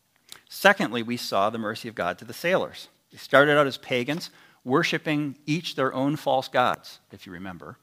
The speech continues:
But by the end, they were worshiping the Lord by name, the Lord God, using his covenant name, Yahweh, Jehovah,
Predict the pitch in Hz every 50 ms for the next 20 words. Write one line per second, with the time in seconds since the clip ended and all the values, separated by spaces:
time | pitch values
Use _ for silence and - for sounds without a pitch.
0 | _ _ _ _ _ _ _ _ _ _ _ - - - - 135 135 123 123 120
1 | 131 196 190 120 98 104 135 160 - _ _ _ _ _ _ _ _ _ _ -
2 | 135 143 170 196 185 170 143 123 123 127 123 - 147 131 - 127 127 127 113 113
3 | 120 123 156 214 247 226 104 80 71 - - - _ _ _ _ _ - 123 113
4 | 127 160 208 233 220 226 226 190 131 107 107 131 147 180 196 202 170 202 180 156
5 | 131 127 135 127 139 127 120 117 - - 175 190 214 220 196 190 208 190 131 87
6 | 92 107 123 143 180 190 185 151 113 95 92 98 113 117 165 180 180 160 107 -
7 | -